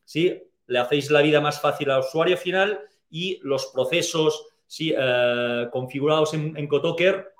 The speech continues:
se integran al R P y, y, y después ahí el flujo es el, el, el flujo empresarial definido por las organizaciones. ¿Es correcto, Nico?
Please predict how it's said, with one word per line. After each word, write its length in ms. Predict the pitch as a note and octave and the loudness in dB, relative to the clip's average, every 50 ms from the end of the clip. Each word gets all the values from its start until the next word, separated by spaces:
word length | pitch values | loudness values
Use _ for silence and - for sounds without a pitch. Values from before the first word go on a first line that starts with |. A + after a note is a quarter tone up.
| _ _ _ | _ _ _
se 160 | - - A#2 | -8 -6 -6
integran 500 | A#2+ A#2+ A#2+ D3+ D#3+ E3+ D#3 D3+ D3 C#3 | -6 -4 0 0 2 4 4 2 2 2
al 120 | C3+ C#3 | 2 2
R 220 | C#3 C#3 C#3 C#3 C3+ | 2 2 2 2 2
P 440 | D3+ E3 E3+ F#3 F#3+ - - - - _ _ _ | 2 2 2 0 -2 -2 -8 -14 -20 _ _ _
y, 120 | C3 C3+ | -6 -6
y, 640 | E3 D#3+ - C3 B2 A#2+ A#2 A#2 A#2+ A#2+ A#2+ - - B2 | -4 -4 -4 -6 -6 -6 -6 -6 -8 -12 -14 -12 -10 -6
y 20 | |
después 340 | A2+ A2+ A2+ - C3+ B2+ - | -6 -6 -6 -6 -8 -6 -4
ahí 160 | B2+ C3+ C3+ | -2 0 0
el 140 | C3+ C3+ C3+ | 0 0 -2
flujo 600 | - - C#3+ C#3+ C#3 - D3 D3+ E3 E3 D3+ C#3+ | -4 -4 -4 -4 -4 0 0 0 0 0 -2 -4
es 200 | B2 A2+ - C3 | -6 -6 -6 -6
el, 160 | B2 B2+ B2+ | -4 -4 -2
el, 320 | B2 B2+ B2 A2+ A2+ A2+ | -4 -4 -6 -6 -8 -8
el 120 | - A#2+ A#2+ | -8 -8 -8
flujo 260 | - C#3+ C3+ - D3+ | -8 -8 -6 -2 -2
empresarial 840 | D3 C3+ - - C3+ C3 - C3+ C3 B2+ B2 C3+ C3+ C3 C#3 C#3+ - - - _ _ _ _ | -2 -2 -2 -4 -4 -4 -2 -2 -2 0 2 2 2 2 2 0 -2 -4 -12 _ _ _ _
definido 580 | _ A#2 A#2+ A2+ - A#2+ B2+ B2+ C3 B2+ B2 | _ -4 -4 -4 -4 -4 -2 -2 -2 -2 -2
por 160 | - A#2+ A#2+ A#2+ | -2 -4 -2 -2
las 200 | A#2+ A2+ - B2+ | -4 -4 -4 -6
organizaciones. 640 | A2 G#2+ A2 G#2+ G2+ - G2+ G2 - F#2+ F2+ G#2+ A2+ | -8 -8 -8 -10 -12 -14 -16 -18 -18 -20 -20 -14 -12
¿Es 100 | B2+ - | -10 -2
correcto, 600 | - - - C#3 - - - A2+ A2 A2 A2+ A#2 | 2 4 4 4 2 2 -2 -2 0 0 0 0
Nico? 340 | B2 A#2+ - G#2+ - - | -2 -4 -6 -8 -12 -12